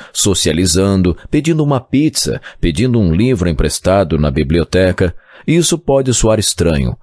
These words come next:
algo não natural, mas é mais simples do que você imagina. De certa forma, você já faz isso. Estará simplesmente realçando suas habilidades naturais.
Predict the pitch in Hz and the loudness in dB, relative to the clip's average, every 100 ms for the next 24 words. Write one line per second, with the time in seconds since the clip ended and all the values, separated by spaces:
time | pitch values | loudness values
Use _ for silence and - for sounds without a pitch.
0 | - 76 85 92 120 95 85 90 85 87 | -6 0 2 2 2 2 2 2 2 2
1 | 78 85 64 - - 113 131 131 131 117 | 2 2 0 -6 -2 0 2 0 2 2
2 | 156 - 139 151 156 165 175 - 180 175 | 0 0 -2 -2 -2 0 0 -2 -2 0
3 | 147 139 156 110 85 71 - - _ - | 0 2 2 2 0 -2 -4 -10 _ -8
4 | 67 - 101 - 73 - 98 107 95 76 | -4 0 0 0 -4 -2 2 4 2 0
5 | - - 82 110 101 - 107 110 85 80 | -6 -4 0 0 0 0 0 0 0 0
6 | 82 - - - 78 71 90 95 - 120 | 0 -4 -12 -10 -4 -2 0 0 0 -2
7 | 98 78 110 - 85 107 107 - 120 156 | 0 0 0 0 0 0 0 0 0 0
8 | 156 - 110 92 73 - - - 139 156 | 0 0 2 2 0 -4 -6 -4 -2 0
9 | 147 87 80 82 87 95 92 87 67 53 | 0 0 0 0 0 0 0 0 0 -2
10 | - | -6